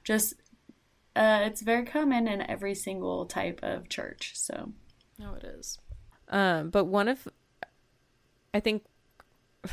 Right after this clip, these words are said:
Speaker 2: it's all eye-opening, but one of the more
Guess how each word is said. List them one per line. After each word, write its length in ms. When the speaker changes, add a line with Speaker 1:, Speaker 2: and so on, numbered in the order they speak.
Speaker 2:
it's 260
all 260
eye-opening, 1160
but 440
one 260
of 200
the 80
more 480